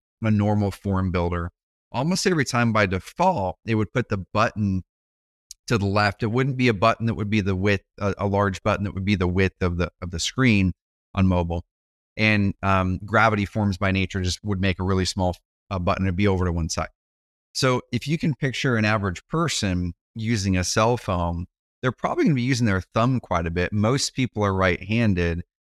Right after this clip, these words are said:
And, um, there are gonna be some people that are, let's say, over fifty-five years old that are gonna be,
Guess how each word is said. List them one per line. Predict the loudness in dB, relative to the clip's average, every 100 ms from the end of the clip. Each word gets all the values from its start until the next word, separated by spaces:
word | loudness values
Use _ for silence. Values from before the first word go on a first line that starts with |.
| _ _ -4
And, | 0 2 0 -2 0
um, | 2 2
there | 2 2
are | 2
gonna | 2 0
be | 0
some | 0 0
people | 0 0 0
that | 2
are, | 2
let's | 2 0
say, | 0 2
over | 2 0 -2
fifty-five | -2 -4 -4 0 2 2
years | -2 -2 0
old | 0 0 0
that | 0
are | 0
gonna | 0
be, | 0 -2